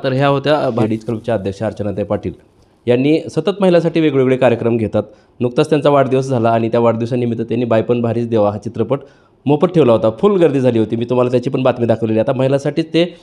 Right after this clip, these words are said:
वेगवेगळे उपक्रम स-, सतत राबवत असतात. आता असाच एक उपक्रम, अ, राबवत आहेत. मंगळागौर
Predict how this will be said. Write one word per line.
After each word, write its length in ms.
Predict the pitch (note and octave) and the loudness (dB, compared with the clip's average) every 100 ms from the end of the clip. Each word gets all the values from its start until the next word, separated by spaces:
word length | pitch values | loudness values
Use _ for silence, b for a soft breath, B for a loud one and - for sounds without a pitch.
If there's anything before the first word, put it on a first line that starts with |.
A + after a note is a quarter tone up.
| B B | B B
वेगवेगळे 360 | D3 D3+ E3 F3+ | 2 4 6 6
उपक्रम 420 | E3 D#3+ D#3+ D#3+ | 4 2 0 0
स-, 120 | D#3+ | 0
सतत 500 | C#3 B2+ C#3 D3+ F3+ | 0 2 2 -2 0
राबवत 380 | D#3 C3+ B2+ B2+ | 4 4 4 2
असतात. 240 | B2+ C3 C3 | 0 0 -2
आता 160 | C3 B2+ G2 | -2 -4 -4
असाच 300 | A#2 F3 E3+ | -2 0 0
एक 100 | C#3+ | -2
उपक्रम, 420 | B2+ A#2+ B2 D#3+ B B B _ | -4 0 2 2 B B B _
अ, 40 | A#2 A#2+ A#2+ D2+ A2+ | 2 4 4 4 2
राबवत 320 | B2 A#2+ B2 | 4 4 2
आहेत. 180 | B2+ C3 - B A2+ | 2 0 -4 B -2
मंगळागौर 520 | A#2+ C3+ C3 C#3 | 2 2 4 2